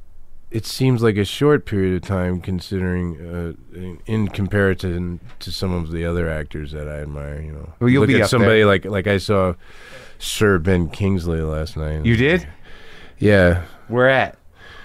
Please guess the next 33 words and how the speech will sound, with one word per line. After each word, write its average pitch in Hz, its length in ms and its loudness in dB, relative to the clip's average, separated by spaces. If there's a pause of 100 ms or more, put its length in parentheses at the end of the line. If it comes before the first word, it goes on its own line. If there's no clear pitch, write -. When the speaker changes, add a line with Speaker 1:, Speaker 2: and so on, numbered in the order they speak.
(380)
Speaker 1:
The 95 280 -2
Governor's 90 600 2
Awards. 76 540 -6
Speaker 2:
Uh-huh. 110 320 2 (380)
Speaker 1:
Yeah. 85 420 -6 (240)
They're, 92 420 2 (460)
uh, 85 60 2
they 87 140 0
were 85 100 0
giving, 87 360 0
uh, 80 240 -2
honorary 85 680 2
lifetime 80 840 -4 (220)
awards 76 580 -8
to - 100 -20
people. 73 280 -10
Jackie 87 380 -2
Chan 82 520 -4 (100)
Speaker 2:
Oh, 131 80 2
Speaker 1:
was 127 100 2
Speaker 2:
yeah. 123 140 0
Speaker 1:
there. 80 260 -6
He 85 160 -2
Speaker 2:
Yeah. 101 140 4
Speaker 1:
got 76 100 -2
an 76 60 -6
award. 76 400 -8 (200)
Um, 76 400 -10 (120)
Speaker 2:
And 110 160 4
Ben 120 200 4
got 127 160 4
one 123 200 2
too? 147 220 0